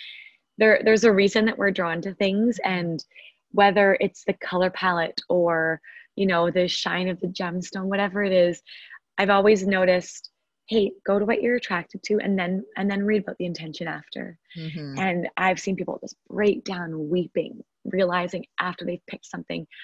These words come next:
Speaker 1: "Oh yeah, this is a massive reflection of what I need in this moment."
Speaker 2: Yeah.
Speaker 1: And there's also, you know, you can, you can, um, look things up by intention too. And, "Hey, you know, I really need self-love in my life right now." And then
Speaker 2: Mm.
Speaker 1: whether that's rose quartz, you know, whatever, whatever it is. But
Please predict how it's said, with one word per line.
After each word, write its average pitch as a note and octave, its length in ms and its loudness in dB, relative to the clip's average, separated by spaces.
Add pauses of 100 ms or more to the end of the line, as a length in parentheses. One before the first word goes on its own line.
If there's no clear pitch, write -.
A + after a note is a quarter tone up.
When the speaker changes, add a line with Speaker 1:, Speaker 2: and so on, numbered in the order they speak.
(240)
Speaker 1:
"Oh G3+ 160 0
yeah, F3+ 220 0
this F3 240 -4
is E3 120 -10
a F3+ 40 0
massive D#3+ 500 -4
reflection - 480 -10
of E3+ 100 -10
what F3 100 -8
I E3 40 -10
need D#3+ 200 -10
in E3 80 -6
this D#3+ 200 -12
moment." E3 340 -10 (200)
Speaker 2:
Yeah. - 320 -12
Speaker 1:
And C4+ 80 4
there's D4 160 2
also, C#4+ 340 2
you C4+ 160 4
know, B3+ 60 4
you B3 160 2
can, B3 240 0 (300)
you A#3 140 -2
can, A3+ 320 0 (440)
um, G3 260 -4
look G#3 240 -4
things A3 220 -6
up - 140 -4
by G#3 120 0
intention G3+ 580 -4
too. A3+ 340 2
And, D#3+ 160 -4 (260)
"Hey, A3+ 80 -4
you A3+ 140 2
know, G#3 100 2
I G#3 60 4
really A3 220 2
need C4+ 120 -2
self-love - 460 -6
in G#3+ 80 -2
my G#3+ 120 -2
life - 260 -12
right - 160 -8
now." D3+ 220 -10
And D#3 100 -8
then D#3 160 -8
Speaker 2:
Mm. C3 100 -18 (520)
Speaker 1:
whether F#3 240 0
that's F3 280 -6
rose F3+ 260 -2
quartz, - 380 -6
you - 120 -4
know, G#3 100 0
whatever, F#3+ 420 -4
whatever G3 340 -4
it F#3 80 -2
is. F3 240 -2
But - 240 -2